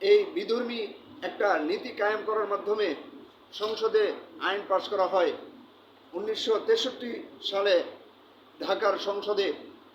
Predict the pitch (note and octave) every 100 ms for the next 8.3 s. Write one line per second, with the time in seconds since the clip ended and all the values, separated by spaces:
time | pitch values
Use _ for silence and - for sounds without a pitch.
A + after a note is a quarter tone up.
0 | - - - - - - F#3+ G3+ E3+ F#3+
1 | G3+ G3 F#3 F#3+ A3+ G3+ G3+ F#3+ F#3 F#3
2 | F3 C3+ - - - - - F3 G#3 G#3+
3 | F#3 G#3 F#3+ - E3+ G3+ B3+ B3 A#3 A#3+
4 | G3+ G#3+ A3 G#3+ - - - - F3 F3
5 | G3+ G3+ G#3+ D#3 - - - D#3+ F3+ G#3+
6 | G#3 G#3+ F3+ C#3 - - E3+ G3 G3+ -
7 | G#3 B3+ A#3+ A3+ G3+ - - - - G3+
8 | A3 G#3+ G#3